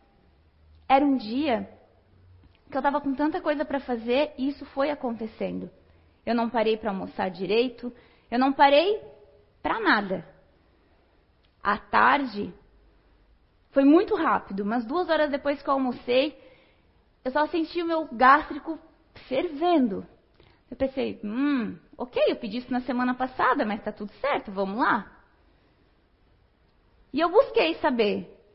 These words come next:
se eu tinha feito algo, sabe aquele checklist de consciência? Se eu tinha deixado passar algo que eu precisava falar ou fazer, se alguém tinha me afetado de alguma forma.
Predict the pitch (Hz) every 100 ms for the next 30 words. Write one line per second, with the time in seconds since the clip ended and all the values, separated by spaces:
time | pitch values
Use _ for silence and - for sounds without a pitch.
0 | _ _ _ - 302 - 269 254 233 -
1 | 208 175 196 220 240 320 - _ _ _
2 | _ - 359 381 403 339 339 294 294 285
3 | 311 - 240 - 269 - 247 269 392 -
4 | 202 - - _ _ _ - 349 339 330
5 | 320 277 277 262 254 254 240 - 311 294
6 | 269 254 254 220 240 - 233 214 214 208
7 | 196 214 220 202 202 180 180 196 269 -
8 | - _ _ _ _ _ - 285 285 415
9 | - 330 320 302 302 277 262 247 240 233
10 | 226 226 - - 202 220 240 294